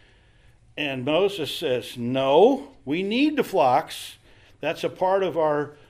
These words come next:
service to God, is sacrifice as well as feasting, and we,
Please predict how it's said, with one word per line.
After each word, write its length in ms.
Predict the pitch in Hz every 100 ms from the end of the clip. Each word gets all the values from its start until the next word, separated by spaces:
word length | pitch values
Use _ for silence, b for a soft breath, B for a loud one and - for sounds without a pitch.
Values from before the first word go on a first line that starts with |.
| b b b
service 540 | - - 220 233 190
to 100 | -
God, 420 | 139 151 147 147 135
is 140 | -
sacrifice 960 | - 180 180 175 160 170 160 160 156 -
as 240 | 127 -
well 300 | 147 147 139
as 160 | 107 -
feasting, 800 | 214 202 - 190 185 180 170 B B B B B -
and 480 | 147 143 135 135
we, 260 | 156 160